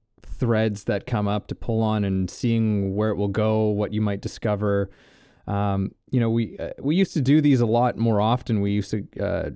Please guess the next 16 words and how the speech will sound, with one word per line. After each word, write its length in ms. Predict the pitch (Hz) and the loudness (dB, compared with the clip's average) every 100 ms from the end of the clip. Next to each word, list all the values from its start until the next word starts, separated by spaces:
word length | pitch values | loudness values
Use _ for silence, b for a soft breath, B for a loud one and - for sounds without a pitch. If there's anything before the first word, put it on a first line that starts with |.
| - | -6
our 180 | 101 90 | -2 0
old 260 | 113 120 | 2 0
podcast, 580 | 123 107 101 - 98 98 | 0 0 0 -2 -2 -2
the 100 | 107 | -4
B 200 | 98 104 | 0 0
and 80 | 95 | 2
E, 200 | 107 104 92 95 - - | 2 0 -2 -6 -12 -4
we 100 | 107 | -2
used 160 | 98 - | -2 -2
to 60 | |
do 160 | 107 98 | -2 -2
the 100 | 101 | 0
Not 260 | 98 104 | 0 -2
So 180 | - 110 | -2 -4
Serious 420 | 95 - 113 104 | -2 -2 0 0
Sunday 600 | - 117 110 107 98 95 | -2 0 2 2 2 0